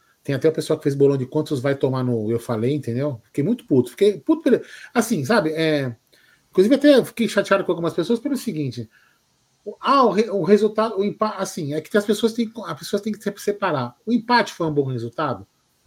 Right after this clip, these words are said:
Foi um bom resultado. A gente até falava antes no, no pré-jogo que o Palmeiras tinha que sair de lá com um empate ou, se possível, com uma vitória. O que a gente fica puto,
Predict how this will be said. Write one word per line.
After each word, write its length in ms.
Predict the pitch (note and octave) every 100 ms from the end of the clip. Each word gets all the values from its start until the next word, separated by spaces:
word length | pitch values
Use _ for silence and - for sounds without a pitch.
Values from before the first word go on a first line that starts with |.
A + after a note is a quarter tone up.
| _
Foi 220 | - E4
um 60 | D3+
bom 140 | C3
resultado. 480 | D3 F#3 F#3+ D#3 B2 _ _ _ -
A 120 | G#3+
gente 180 | A#3+ A#3+
até 160 | B3
falava 440 | A#3+ A3+ A3+ A#3 D#3+
antes 180 | C#3+
no, 160 | C#3+ C#3
no 80 | C3
pré-jogo 520 | D3+ B2+ B2 G#2+ G#2 _ _ _ _ -
que 100 | -
o 20 |
Palmeiras 320 | A#3+ G3 G3
tinha 100 | A3
que 80 | G#3+
sair 180 | G#3+ G3
de 80 |
lá 120 | F#3 F3
com 220 | G3+ A3
um 40 |
empate 720 | A#3 A3 D#3+ E3 E3+ A#3+ A#3+ _ _ _ _ _ _ _ _ _ _ - _
ou, 200 | - F#3+
se 100 | -
possível, 400 | - G3 - F#3
com 60 | F#3+
uma 120 | G3
vitória. 480 | - A3 D3+ A#2+ A2 _ _ _ _ -
O 100 | E4
que 140 | F4+
a 80 | G#3+
gente 160 | G#3
fica 240 | - D3 C3
puto, 320 | - D3+